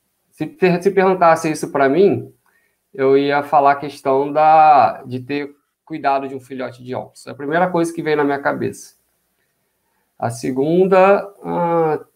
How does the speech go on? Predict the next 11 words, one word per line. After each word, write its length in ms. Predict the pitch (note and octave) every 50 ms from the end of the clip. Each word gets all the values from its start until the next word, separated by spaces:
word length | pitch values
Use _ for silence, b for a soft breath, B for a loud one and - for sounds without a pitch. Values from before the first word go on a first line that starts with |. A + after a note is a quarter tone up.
| _ _ _ _ _ _ _ _
ter 180 | - D#3 D#3 D#3+
conhecido 500 | D#3+ - E3 E3 D#3+ D#3+ - - D#3 D#3
várias 680 | C#3 C3 C#3+ C#3 D3+ E3 E3 D#3+ D#3+ D3+ C#3 - -
cachoeiras 880 | - - D3+ - - - C#3+ C#3 C#3 C#3 C#3 C3+ B2+ B2 A#2+ A#2+ - -
iradas, 540 | - - C3+ C3+ B2+ B2 B2 B2+ B2 B2+ B2
assim, 200 | B2 A#2+ A#2+ B2+
que 80 | B2 -
eu 60 | C3
nem 320 | B2 B2+ C3+ D3 D#3+ F3
imaginava 800 | F3 D#3+ D#3+ E3 D#3+ D#3+ E3 D#3 D3 C#3+ C3+ C#3+ E3 E3+ E3 E3+ E3+
que, 440 | E3 E3+ E3+ E3 D#3+ D#3 - -